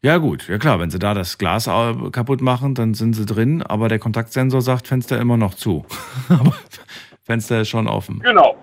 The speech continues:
Speaker 1: Okay,
Speaker 2: <laughs>
Speaker 1: ja. Viele haben ja auch gefragt, so, hä, wie kann das denn sein,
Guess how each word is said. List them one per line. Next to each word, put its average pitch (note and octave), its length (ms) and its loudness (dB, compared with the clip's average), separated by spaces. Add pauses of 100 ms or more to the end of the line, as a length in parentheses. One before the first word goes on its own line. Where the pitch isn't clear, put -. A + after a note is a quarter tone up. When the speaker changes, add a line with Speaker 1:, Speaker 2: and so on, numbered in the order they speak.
(280)
Speaker 1:
Okay, F3 420 2 (160)
Speaker 2:
<laughs> - 140 -16
Speaker 1:
ja. F#2+ 240 -4 (300)
Viele - 520 2
haben F#3+ 100 6
ja F#3 100 4
auch D3 100 -2
gefragt, C3+ 340 -2
so, B2 100 0
hä, G#2 200 0
wie A#2 80 0
kann A#2 160 0
das A2 140 2
denn E2+ 180 -4
sein, A2+ 380 0